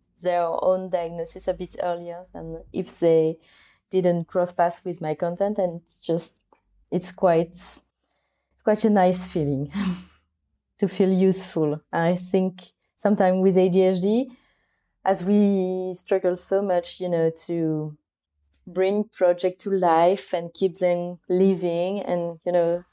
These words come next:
I, I tried to, to do so many things in my life. I felt so useless so many times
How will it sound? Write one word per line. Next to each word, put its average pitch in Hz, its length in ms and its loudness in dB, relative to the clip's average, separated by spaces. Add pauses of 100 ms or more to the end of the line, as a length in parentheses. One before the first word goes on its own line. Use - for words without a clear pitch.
(100)
I, 170 300 2
I 175 60 2
tried 160 480 -2
to, 156 280 -2 (400)
to 196 120 2
do 208 100 6
so 220 180 2
many 220 240 4
things 180 380 -2
in 156 160 -2
my 151 140 -4
life. 151 500 -4 (100)
I 185 200 2
felt 165 580 -2
so - 380 0
useless 185 520 2
so - 240 -4
many 160 220 0
times 147 400 -6